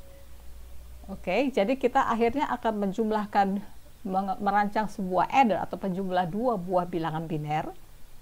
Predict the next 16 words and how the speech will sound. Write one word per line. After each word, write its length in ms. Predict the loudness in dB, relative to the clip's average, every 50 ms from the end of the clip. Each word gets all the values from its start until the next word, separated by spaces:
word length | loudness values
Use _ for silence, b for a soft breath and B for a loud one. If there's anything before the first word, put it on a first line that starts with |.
| -16 -16 -16 -16 -18 -16 -14 -14 -14 -12 B B B B B B B B
Jadi 160 | 0 0 0 2
tentu 160 | 0 -2 0
saja 320 | 0 0 2 4 4 4
bilangan 320 | 4 4 4 4 2 2 -2
biner 320 | -2 2 4 4 4 4 4 2
itu 160 | 0 0 0
bisa 480 | 0 0 0 2 2 2 2 0 -2
demikian 480 | -4 -4 -4 -4 0 2 4 4 4 4
ya, 320 | 4 6 6 6 4 2 -2 -10 -14 -14 -14 -16 -18 -18 -18 -18 -16 -14 -14 -14 -14 -14 -14 -16 -14 -14 -14 -14 -14 -16 -18 -18 -18 -18 -18 -18 -16 -12
dan 240 | -8 -6 -4 -4 -4
seterusnya. 720 | -6 -8 -6 -6 -6 -6 -4 -4 -2 0 0 0 0 -2 -4 B B B B
Nah, 320 | -6 -4 -2 -2 -2 -4 -6 -10 -12 -12 -12 -12 -12 -10 -10 -12 -12 -14 -14 -14 -14 -14 -14 -16 -14 0 4 4
adder 320 | 6 6 8 8 8 6
bisa 240 | 6 4 2 2 2
menjumlahkan 640 | 2 2 2 2 2 4 4 4 4 2 0 0 0
misalkan 720 | 0 0 2 2 2 2 4 6 6 8 6 6 2